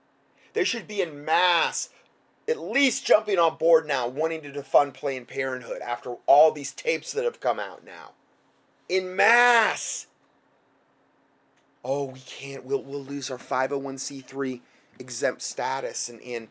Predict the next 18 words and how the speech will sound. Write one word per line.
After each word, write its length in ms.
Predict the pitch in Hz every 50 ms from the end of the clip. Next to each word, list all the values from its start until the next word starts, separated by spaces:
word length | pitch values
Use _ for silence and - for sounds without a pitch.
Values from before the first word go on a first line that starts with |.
| _ _ - - _ _ _ _ -
and 300 | 120 117 110 107 98 - - _ _ _ _ _ _ _ -
we, 220 | 135 143 147 127 -
we 160 | 131 143 147 143
can't 340 | - - 151 147 135 131
be 100 | 135 131
politi-, 400 | - - - 139 135 131 123 -
we 160 | 120 123 139 147
can't 320 | - - 151 143 139 -
really 220 | 139 135 127 123
say, 380 | - - - - 131 127 123 -
speak, 320 | - - - - 143 - -
we'll 220 | 127 139 139 139 139
lose 300 | 139 139 151 143 139 -
that, 280 | 139 123 120 113 113 117
and, 140 | 120 -
and 200 | 123 123 120 117 _ _ _ - _ _ _ _ _ _ _ _ _ _ _ _ _ _ _ _ _ _
you 160 | 208 220 202
spineless 840 | - - - - - _ _ - 147 190 202 214 208 175 139 -